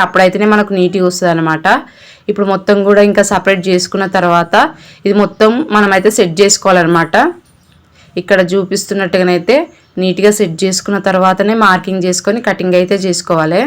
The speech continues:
రెండు షోల్డర్ కరెక్ట్ మధ్యలోకి వచ్చేటట్టుగా పట్టుకొని ఇప్పుడు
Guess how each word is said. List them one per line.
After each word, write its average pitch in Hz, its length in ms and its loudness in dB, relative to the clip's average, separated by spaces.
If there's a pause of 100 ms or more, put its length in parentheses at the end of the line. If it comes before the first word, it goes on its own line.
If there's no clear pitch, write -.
(1160)
రెండు 185 280 2
షోల్డర్ 180 380 2 (160)
కరెక్ట్ 180 320 -4 (300)
మధ్యలోకి 180 400 0
వచ్చేటట్టుగా 175 500 -2
పట్టుకొని 185 500 -2 (600)
ఇప్పుడు 180 180 -8